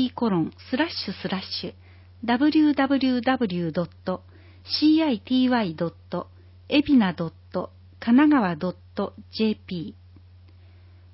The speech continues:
録音版制作、海老名市音声役ボランティア、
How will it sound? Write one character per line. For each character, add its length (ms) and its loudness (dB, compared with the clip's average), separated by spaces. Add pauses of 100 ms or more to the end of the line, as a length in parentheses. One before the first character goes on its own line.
(240)
録 300 0
音 180 6
版 200 4
制 220 -2
作、 460 -10 (320)
海 220 6
老 80 10
名 40 6
市 160 -2
音 140 6
声 240 2
役 240 0
ボ 160 -2
ラ 160 0
ン 80 -2
テ 180 -12
ィ 120 -4
ア、 100 -10